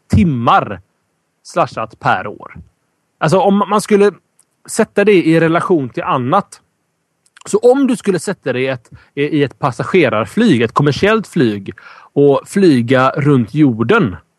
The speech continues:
med tankningar och allting, så skulle du ungefär kunna åka två komma två varv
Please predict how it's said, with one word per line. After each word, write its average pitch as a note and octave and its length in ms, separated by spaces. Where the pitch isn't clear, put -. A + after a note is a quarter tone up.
med C3 380
tankningar B2 640
och E3 100
allting, G#2+ 420
så - 100
skulle A3+ 280
du B3+ 40
ungefär B3+ 420
kunna E3 200
åka E3 240
två B3+ 500
komma G#3+ 280
två C#3 360
varv A2 760